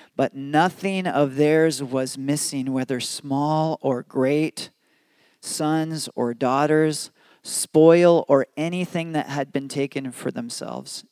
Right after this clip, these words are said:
David brought it all back." Do you realize how much of a miracle this is?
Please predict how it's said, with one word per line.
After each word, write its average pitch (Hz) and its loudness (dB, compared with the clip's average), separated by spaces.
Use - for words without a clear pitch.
David 147 -2
brought 139 -4
it 131 -8
all 131 -2
back." - -12
Do - -4
you 156 4
realize 156 4
how 151 -6
much 143 -6
of 127 -6
a 123 -4
miracle 127 -2
this 64 -12
is? - -12